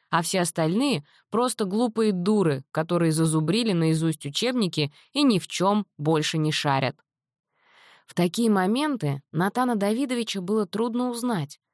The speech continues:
От его жизнерадостности и трезвости мышления не оставалось и следа,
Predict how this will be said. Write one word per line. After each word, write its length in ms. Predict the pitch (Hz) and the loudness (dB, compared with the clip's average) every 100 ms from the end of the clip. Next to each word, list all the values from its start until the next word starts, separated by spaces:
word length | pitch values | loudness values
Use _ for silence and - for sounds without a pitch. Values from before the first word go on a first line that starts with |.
| _ _ | _ _
От 180 | 147 147 | -6 -2
его 300 | 170 190 202 | -2 0 0
жизнерадостности 1080 | 185 165 165 156 202 214 180 - 151 - | 0 0 2 2 0 0 -2 -2 -4 -4
и 220 | 147 - 160 | -6 -4 -4
трезвости 580 | 160 190 180 156 - | -2 -2 0 -2 -2
мышления 760 | 147 143 143 175 254 233 151 139 - | -2 0 -2 -2 -2 -2 -4 -6 -6
не 140 | 175 | -2
оставалось 680 | 208 - 226 233 254 240 226 | -2 -2 -4 -4 -2 -4 -4
и 40 | 214 | -8
следа, 500 | - 240 202 147 | -6 -4 -2 -2